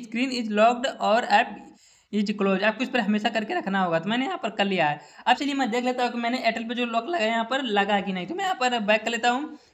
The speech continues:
बैक करने के बाद मैं एयरटेल पर क्लिक करता हूँ। तो यहाँ पर देख सकते हैं मेरे मोबाइल में यहाँ पर लॉक लग चुका है।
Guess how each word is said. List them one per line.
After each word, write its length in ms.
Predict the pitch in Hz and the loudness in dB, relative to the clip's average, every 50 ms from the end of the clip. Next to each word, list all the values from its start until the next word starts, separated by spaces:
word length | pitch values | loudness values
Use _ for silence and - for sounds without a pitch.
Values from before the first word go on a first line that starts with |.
| _ - | _ 0
बैक 220 | 170 208 247 247 | 2 2 2 4
करने 200 | - 262 269 269 | 2 0 0 0
के 60 | 247 226 | 2 4
बाद 300 | 240 247 277 - - - - - _ - | 4 4 4 2 -4 -12 -18 -14 _ 0
मैं 100 | 233 269 | 2 2
एयरटेल 220 | 262 262 269 262 | 2 2 0 -4
पर 100 | 247 262 | -6 -6
क्लिक 240 | 254 - 214 208 208 | -6 -4 -4 -4 -2
करता 240 | - 180 - 190 175 | -2 0 2 2 2
हूँ। 200 | 170 160 156 156 | 2 0 -4 -6
तो 360 | - - _ _ _ _ 233 | -8 -12 _ _ _ _ 0
यहाँ 120 | 269 262 254 | 0 2 2
पर 80 | 262 | 0
देख 140 | 226 262 277 | 0 2 0
सकते 180 | 269 269 262 269 | 0 0 0 0
हैं 80 | 269 | 2
मेरे 160 | 254 254 262 | 2 2 2
मोबाइल 260 | 254 247 240 233 240 247 | 2 2 2 2 2 2
में 60 | 247 | 2
यहाँ 120 | 247 247 240 | 0 0 -2
पर 60 | 214 | 0
लॉक 280 | 214 220 226 220 214 | 2 2 2 2 2
लग 200 | 220 208 202 - | -2 -4 -4 -4
चुका 200 | - 190 185 185 | -6 0 2 4
है। 460 | 175 175 170 156 147 - - - - | 4 4 4 2 0 -4 -8 -16 -14